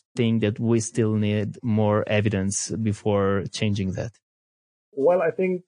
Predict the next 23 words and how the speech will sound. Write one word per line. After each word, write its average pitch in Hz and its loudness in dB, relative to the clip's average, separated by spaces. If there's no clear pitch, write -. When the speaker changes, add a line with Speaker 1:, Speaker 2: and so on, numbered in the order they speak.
Speaker 2:
I 131 -6
mean, 123 -2
our 160 4
results 113 4
basically 117 -2
showing 110 4
that, 101 2
uh, 98 2
the 98 -4
association 104 -2
is 95 -12
stronger, 107 2
for 107 0
example, 98 -4
for 98 -14
broad 107 2
spectrum - -6
antibiotics, 98 -4
I 104 0
think 139 0
it, 120 -4
at - -6
this 131 0